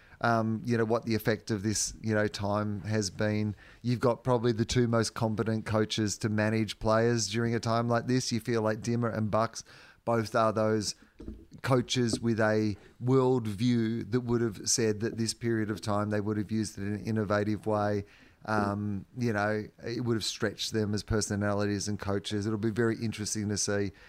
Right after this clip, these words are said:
It's a good first game back. It's a blockbuster, but it's also a battle of two coaches to see how they would have prepared their team. So I think this is really interesting, but I think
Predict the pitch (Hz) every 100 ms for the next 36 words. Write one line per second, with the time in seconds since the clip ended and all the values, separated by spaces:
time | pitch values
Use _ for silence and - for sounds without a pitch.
0 | - 139 151 139 190 156 120 - - 139
1 | 120 120 110 101 101 101 - - 127 143
2 | - - - 135 123 - 123 110 120 127
3 | 123 113 120 113 - - - 120 117 123
4 | 117 113 - 120 - 110 107 - 110 92
5 | 101 - 110 98 101 104 98 104 101 104
6 | 101 98 104 - 98 101 - 107 104 120
7 | 135 117 120 110 104 110 104 101 101 104
8 | 98 101 95 101 98